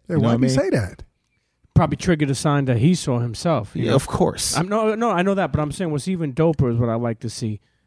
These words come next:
Speaker 3: is because I used to do a lot of drugs. I stopped twenty years ago.
Speaker 2: Yeah.
Speaker 3: But what I like to see is that, like, mo-, you know, this day and age, you don't see many people do things that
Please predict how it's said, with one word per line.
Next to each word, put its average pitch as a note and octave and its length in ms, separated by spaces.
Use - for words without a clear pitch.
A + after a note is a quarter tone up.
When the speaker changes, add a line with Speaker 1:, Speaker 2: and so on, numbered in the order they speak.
Speaker 3:
is B2 80
because B2 280
I E3 140
used D3 180
to C3 160
do A2+ 300
a A#2+ 40
lot A#2 180
of G#2 40
drugs. A2+ 280
I B2 100
stopped A#2+ 220
twenty A2+ 220
years A#2+ 220
ago. E2+ 300
Speaker 2:
Yeah. F2+ 340
Speaker 3:
But C3 140
what C#3 120
I C#3 80
like C#3 240
to B2+ 100
see C#3 200
is A#2 140
that, G2 180
like, G#2+ 180
mo-, C3+ 220
you - 160
know, B2 280
this D#3 180
day C3 220
and B2 80
age, A#2 180
you C#3 60
don't B2+ 80
see C#3 180
many B2 240
people C3 340
do C3 220
things B2 320
that A2 200